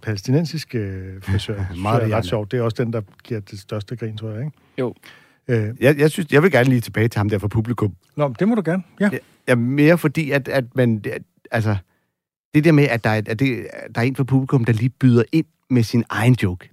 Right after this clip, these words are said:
Speaker 2: det er jo
Speaker 3: Mm.
Speaker 2: noget, vi virkelig tit opdag-, oplever, ikke?
Speaker 3: Ja, ja.
Speaker 2: Især, især sådan et sted som Zoo, hvor så er der nogen, der er lidt fulde, og så er der nemlig en, der lige,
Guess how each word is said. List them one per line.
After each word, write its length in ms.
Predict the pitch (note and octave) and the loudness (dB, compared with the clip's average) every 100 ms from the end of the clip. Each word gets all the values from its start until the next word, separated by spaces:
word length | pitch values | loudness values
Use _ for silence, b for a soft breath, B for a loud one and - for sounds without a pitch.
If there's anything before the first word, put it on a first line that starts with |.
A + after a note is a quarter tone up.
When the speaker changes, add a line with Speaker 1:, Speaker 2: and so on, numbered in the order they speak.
| - | 2
Speaker 2:
det 60 | C#3 | 6
er 40 | |
jo 0 | |
Speaker 3:
Mm. 40 | |
Speaker 2:
noget, 200 | C#3+ C#3 | 6 6
vi 80 | C3 | 4
virkelig 320 | B2 C#3 C3+ | 4 2 2
tit 180 | - D3+ - | -6 -6 -4
opdag-, 420 | G#2 - G#2 D#2+ | -4 -2 -2 -2
oplever, 400 | A2+ A2 B2 F#2 | -2 0 0 2
ikke? 180 | A#2+ D3+ | 2 2
Speaker 3:
Ja, 40 | A#2+ - - | -2 -6 -12
ja. 100 | A#2 - | -12 -10
Speaker 2:
Især, 300 | - D3 A#2+ | 0 0 0
især 240 | A#2 D3 C3 | 0 0 0
sådan 280 | B2+ G2+ | -2 -2
et 140 | G#2 G2+ | -2 -6
sted 180 | G#2+ G#2 | -4 -2
som 120 | G#2+ | -4
Zoo, 240 | - A#2 | 0 0
hvor 160 | G#2+ F#2+ | 2 0
så 100 | A#2 | 0
er 40 | |
der 80 | A#2+ | 0
nogen, 140 | G#2 | 0
der 60 | G#2 | 0
er 40 | |
lidt 140 | G2+ F#2+ | -2 -2
fulde, 360 | G#2+ G#2+ A#2 | -2 0 0
og 80 | G#2+ | -2
så 80 | A#2 | -2
er 20 | |
der 80 | A2+ | 0
nemlig 280 | A2+ G#2+ A2 | 0 2 0
en, 80 | G#2 | -2
der 60 | |
lige, 320 | A2+ A#2+ A#2+ | 2 4 2